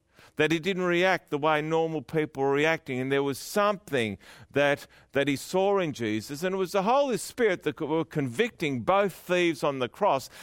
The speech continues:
that Jesus was the Messiah, but only one of those thieves responded. So what we're going to do is we're going to read this passage. It's found from Luke chapter twenty-three, and we read on from verse thirty-nine through to forty-two or thereabouts,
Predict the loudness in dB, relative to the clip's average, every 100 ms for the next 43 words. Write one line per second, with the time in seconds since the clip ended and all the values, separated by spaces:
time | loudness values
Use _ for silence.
0 | -4 -2 -2 0 0 0 -4 -10 -6 -6
1 | -4 -6 -4 0 2 4 2 2 2 2
2 | 2 0 2 2 2 2 2 2 -2 -2
3 | 0 0 -2 -8 -20 -20 -4 -2 -2 0
4 | 2 2 -2 -2 -2 2 2 2 0 2
5 | 0 0 -2 0 0 -2 -10 -10 -8 -2
6 | 0 2 2 2 2 2 0 -2 -6 -2
7 | -2 -2 -4 -8 -8 -6 0 0 0 -2
8 | -2 0 0 -2 -2 -2 -2 -8 -2 -2
9 | -2 -6 -4 -2 -2 -6 -16 -2 0 2
10 | 0 2 0 2 2 0 -4 -8 -2 0
11 | 0 -4 -14 -2 0 2 0 0 2 0
12 | -4 -2 -2 -2 -6 -2 0 0 -4 -6
13 | -2 0 0 0 2 2 2 0 0 -4